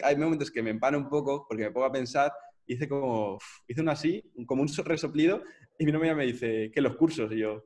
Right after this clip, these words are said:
<laughs> "Yo que no puede ser". <laughs> Porque es que doy mucha tabarra, pero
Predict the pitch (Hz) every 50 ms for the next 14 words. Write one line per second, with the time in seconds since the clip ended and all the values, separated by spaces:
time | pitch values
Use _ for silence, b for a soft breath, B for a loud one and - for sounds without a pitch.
0 | _ - - - - - - 587 - - - - - - 370 427 359 220 - 175
1 | 170 170 214 - 226 180 185 180 165 147 156 156 127 - 233 214 220 226 220 415
2 | 370 349 330 330 220 - 156 151 160 165 160 220 214 214 214 214 190 202 190 165
3 | 156 160 170 170 180 160 151 143 143 131